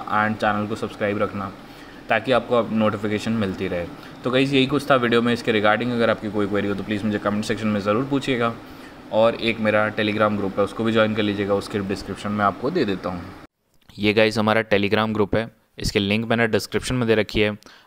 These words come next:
अगर आपको कोई भी query आ रही है डीयू के किसी भी चीज़ के regarding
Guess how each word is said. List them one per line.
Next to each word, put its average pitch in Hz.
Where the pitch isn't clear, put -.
अगर 107
आपको 110
कोई 120
भी 127
query 117
आ 110
रही 107
है 110
डीयू 110
के 120
किसी 165
भी 151
चीज़ 123
के 120
regarding 104